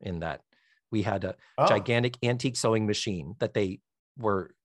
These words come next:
Speaker 1: allegedly gonna be shipping to Charlotte Ray in Africa.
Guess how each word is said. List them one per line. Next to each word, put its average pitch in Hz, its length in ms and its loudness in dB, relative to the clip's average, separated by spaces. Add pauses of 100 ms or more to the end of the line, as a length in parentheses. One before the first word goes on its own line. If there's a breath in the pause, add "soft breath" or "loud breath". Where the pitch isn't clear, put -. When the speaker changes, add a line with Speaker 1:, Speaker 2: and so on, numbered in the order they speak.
(220)
Speaker 1:
allegedly 104 440 0
gonna 92 200 0
be 90 120 -4
shipping 73 640 -4 (340)
to 120 100 0
Charlotte 107 400 2
Ray 82 320 0 (160)
in 98 140 0
Africa. 85 520 2